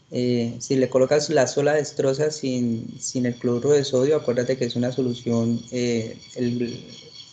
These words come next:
la glucosa se metaboliza y después te queda solo agua, ¿sí? Te, y te queda una solución hipotónica, ¿vale?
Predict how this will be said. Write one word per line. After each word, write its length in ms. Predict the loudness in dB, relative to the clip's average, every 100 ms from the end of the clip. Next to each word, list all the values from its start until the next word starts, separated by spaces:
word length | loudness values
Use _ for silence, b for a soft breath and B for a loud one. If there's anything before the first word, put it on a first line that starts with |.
| -4
la 100 | 0
glucosa 460 | 2 2 2 -2 -2
se 160 | -2 -2
metaboliza 680 | 2 2 4 2 0 0
y 120 | 0 0
después 340 | -2 -6 -4
te 140 | -4
queda 200 | -2 -2
solo 280 | 0 2 4
agua, 360 | 6 4 0 -8 -18 _ _ -10
¿sí? 340 | -4 -2 -4 -6
Te, 160 | -6 -6 -8
y 100 | -6
te 160 | -4
queda 160 | 0 2
una 160 | 2
solución 320 | 0 -2 0 -2
hipotónica, 580 | -2 0 2 2 -4 -18 -20 _ -10
¿vale? 260 | -4 -4